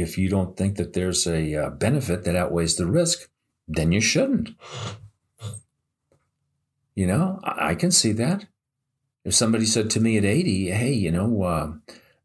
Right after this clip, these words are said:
uh, you got a little skin tag on top of your head. Let's, you know, do a s-, a, a, a, a surgical procedure to remove that," I'd say, "I, I don't think so." "What, is it malignant?"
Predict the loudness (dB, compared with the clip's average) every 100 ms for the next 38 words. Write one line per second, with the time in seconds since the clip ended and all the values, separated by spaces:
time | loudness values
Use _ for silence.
0 | -4 -2 -2 -2 -6 -6 -4 -2 0 0
1 | 0 2 2 2 2 2 2 2 0 2
2 | 2 0 0 0 2 0 2 0 0 2
3 | 2 2 2 2 0 -2 -2 0 -2 0
4 | 0 -2 -2 -4 -6 -4 0 0 0 -2
5 | -2 0 0 0 0 2 2 2 2 2
6 | 2 0 -2 -6 _ _ -8 -2 0 2
7 | 2 0 0 -2 -4 -10 -16 -16 _ _
8 | _ _ -2 -2 2 2 2 2 2 2
9 | 2 0 -4